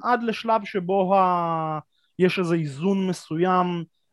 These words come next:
אה, בין כל החנויות, כי אם החנות הזו-, הזאת הורידה לככה, החנות ההיא לא תישאר, אה, יקרה יותר ותדחה לקוחות. כי בסוף היום, אין מה לעשות, לקוחות הם מאוד חכמים,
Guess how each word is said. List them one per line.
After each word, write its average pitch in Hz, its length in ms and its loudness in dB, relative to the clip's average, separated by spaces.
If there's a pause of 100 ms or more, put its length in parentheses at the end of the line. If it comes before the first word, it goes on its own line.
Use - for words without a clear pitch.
אה, 143 120 0
בין 160 240 2
כל 170 180 4
החנויות, 175 560 -2
כי 147 160 -8
אם 151 80 -6
החנות 151 300 -8
הזו-, 151 300 -6
הזאת 147 220 -2
הורידה 147 300 -4
לככה, 180 540 0 (380)
החנות 147 360 -6
ההיא 160 180 2
לא 190 100 2
תישאר, 233 400 2 (100)
אה, 165 360 2 (280)
יקרה 160 540 2
יותר 147 400 0 (140)
ותדחה 135 520 -4
לקוחות. 139 500 -4 (460)
כי 147 300 -4
בסוף 196 340 2
היום, 226 380 4 (580)
אין 190 100 0
מה 196 100 4
לעשות, 170 280 0
לקוחות 147 420 -2
הם 170 360 -2
מאוד 151 260 -2
חכמים, 180 640 -4